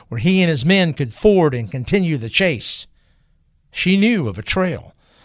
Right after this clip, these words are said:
about two hundred yards above the bridge and agreed to show him, but she needed to saddle a horse. Rather than wait, Forrest said, "There is no time to saddle a horse. Get up here behind me."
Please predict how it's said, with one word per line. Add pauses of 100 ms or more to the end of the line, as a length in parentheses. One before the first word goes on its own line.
(220)
about
two
hundred
yards
above
the
bridge (260)
and
agreed
to
show
him, (460)
but
she
needed
to
saddle
a
horse. (1120)
Rather
than
wait,
Forrest
said, (300)
"There
is
no
time
to
saddle
a
horse.
Get
up
here
behind
me."